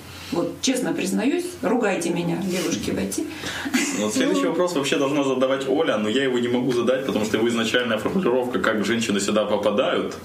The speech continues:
Speaker 2: сюда это в I T, а как у меня, ну, по-любому я как вот роль шовиниста выполняю, должен сказать, через постель ли. Вот. Но всё же интересно, вот, а что подтолкнуло к I T? Вот, как правильно Настя сказала, что вот принято там, да, девочка-учительница, мальчик-инженер. Ну вот, а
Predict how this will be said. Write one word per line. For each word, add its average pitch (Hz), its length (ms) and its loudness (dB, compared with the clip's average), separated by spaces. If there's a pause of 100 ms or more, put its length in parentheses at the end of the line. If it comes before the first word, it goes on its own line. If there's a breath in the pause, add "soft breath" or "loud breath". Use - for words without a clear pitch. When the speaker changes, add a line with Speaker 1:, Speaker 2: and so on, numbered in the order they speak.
Speaker 2:
сюда 110 320 2
это 101 180 0
в 98 60 2
I 98 100 2
T, 143 260 0
а 95 220 -2 (300 loud breath)
как 131 280 2
у 107 40 0
меня, 104 260 2
ну, 123 160 0
по-любому 120 400 2
я 104 80 2
как 98 220 -2
вот 98 160 0 (220)
роль 117 340 2
шовиниста 117 480 0
выполняю, 104 320 2
должен 104 240 0
сказать, 98 200 0
через 113 280 0
постель 147 440 0
ли. 113 220 -2 (380 loud breath)
Вот. 110 280 0 (180 loud breath)
Но 117 80 0
всё 170 180 2
же 139 100 2
интересно, 123 460 0
вот, 95 180 0
а - 40 2
что 165 220 0
подтолкнуло 110 580 0
к - 80 0
I 95 120 2
T? 101 140 0
Вот, 90 240 -2
как 87 260 -2
правильно 107 300 2
Настя 120 240 0
сказала, 98 220 0
что 98 120 0
вот 98 80 -2
принято 110 320 0
там, 95 160 0
да, 131 140 2
девочка-учительница, 104 840 0
мальчик-инженер. 95 720 0
Ну 101 140 2
вот, 95 300 -2
а 87 200 0